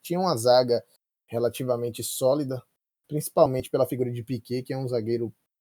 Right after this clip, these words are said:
ao meu ver, um zagueiro bom, um zagueiro de classe mundial hoje, campeão mundial. É, mas o Barcelona se defendia muito pela, pelo estilo de jogo, ou seja, eu tenho uma bola,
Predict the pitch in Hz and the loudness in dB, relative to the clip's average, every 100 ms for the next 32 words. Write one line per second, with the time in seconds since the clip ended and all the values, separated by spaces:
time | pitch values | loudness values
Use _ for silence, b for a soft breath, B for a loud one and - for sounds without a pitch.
0 | _ 120 123 127 110 113 110 113 110 117 | _ -4 -2 -2 -2 -4 -6 -6 -4 -4
1 | 107 117 110 110 127 151 165 190 120 113 | -6 -10 -8 -4 -2 -4 -10 -16 -14 -6
2 | 120 117 117 117 117 110 120 117 113 117 | -4 -4 -6 -8 -8 -8 -10 -12 -6 -4
3 | 107 104 117 123 131 _ _ 120 113 113 | -4 -4 -6 -8 -16 _ _ -14 -8 -8
4 | 110 104 107 104 117 - _ _ _ _ | -8 -10 -6 -4 -6 -10 _ _ _ _
5 | _ - 110 113 127 147 156 147 165 165 | _ -6 -4 -2 0 2 4 4 2 0
6 | 165 165 160 165 147 156 147 147 175 190 | 0 -2 0 -2 0 2 2 4 4 2
7 | - 214 226 - _ _ _ _ - 160 | -2 -6 -8 -16 _ _ _ _ 2 8
8 | 156 156 165 156 143 165 156 151 120 117 | 8 8 4 2 2 -2 -2 -2 -2 -4
9 | 135 120 113 135 147 147 127 127 156 190 | -4 -2 -2 -2 -4 -4 -2 2 4 2